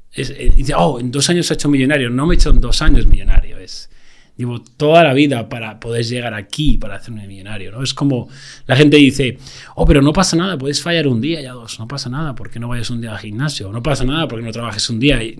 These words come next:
la realidad es que es verdad, no va a pasar nada. Pero la actitud que te permite fallar un día es lo que va a hacer que no pase eso. Entonces sí pasa. Por eso yo no fallo un día.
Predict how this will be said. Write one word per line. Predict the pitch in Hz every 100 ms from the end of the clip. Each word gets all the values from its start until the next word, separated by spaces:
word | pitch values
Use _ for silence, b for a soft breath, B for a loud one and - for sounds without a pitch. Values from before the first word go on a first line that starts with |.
| 120
la | 135 139
realidad | 127 135 175
es |
que | 214
es | 180
verdad, | 190 196
no | 131
va | 151
a | 190
pasar | 160 - 131
nada. | 196 117 - B B B B B B - -
Pero | 156 151 147 - 127
la | 139 151
actitud | - 147 139 208 180
que | 170
te | 160 139
permite | 135 123 165 190 120
fallar | - 131 151 156
un | 147
día | 156 147 165 185 - - - - -
es | 123
lo | 127
que | 127
va |
a | 117
hacer | 127
que | 107
no | 107
pase | 104 104 - 104
eso. | - - - _
Entonces | - 107 101
sí | - 139
pasa. | - - - - - - _
Por | 117
eso | 120
yo | 165
no | 131
fallo | 104 143 127
un | 123
día. | 143 110